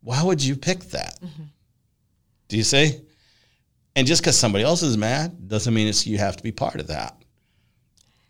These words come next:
Speaker 1: Do you see?
Speaker 2: It's just a conditioning they're
Speaker 1: Yeah.
Speaker 2: used to, and they think, like, a lot of people live in, with pain or in pain or whatever, it becomes a companion.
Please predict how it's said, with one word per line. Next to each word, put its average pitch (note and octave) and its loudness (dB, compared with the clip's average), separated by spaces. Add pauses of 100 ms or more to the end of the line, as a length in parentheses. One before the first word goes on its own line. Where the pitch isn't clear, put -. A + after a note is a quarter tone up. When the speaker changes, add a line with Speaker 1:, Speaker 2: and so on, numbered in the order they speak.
(180)
Speaker 1:
Do F#2 -20
you F#2 -10
see? A2 -2
Speaker 2:
It's - -4
just B3 -4
a - -12
conditioning F3+ -8
they're E3+ -4
Speaker 1:
Yeah. D#3 -4
Speaker 2:
used G3+ -2
to, A#3+ -8 (360)
and F#3 -6
they F#3 -6
think, F3+ -10 (320)
like, F3+ -8
a E3 -4
lot E3 -4
of E3+ -6
people F#3 -8
live F3 -10
in, D#3+ -10 (260)
with G#3+ -8
pain G3+ -4
or D3+ -10
in G3 -2
pain F3+ -10
or D#3 -10
whatever, E3 -10 (500)
it - -20
becomes G3+ -6
a - -16
companion. F3 -6